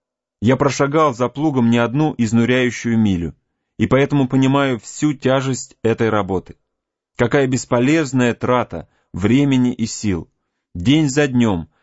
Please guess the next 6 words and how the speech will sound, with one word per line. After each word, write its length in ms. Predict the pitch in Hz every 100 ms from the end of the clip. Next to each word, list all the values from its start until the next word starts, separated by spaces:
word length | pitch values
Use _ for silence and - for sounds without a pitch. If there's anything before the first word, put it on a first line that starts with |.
| _
тащиться 720 | - 113 - 156 156 - 98 - _
за 160 | 98 110
ленивыми 640 | 120 127 139 123 113 107 -
лошадьми, 680 | 110 - 107 101 135 131 - _ _ _
когда 280 | - 107 110
трактор 540 | 110 139 165 - 87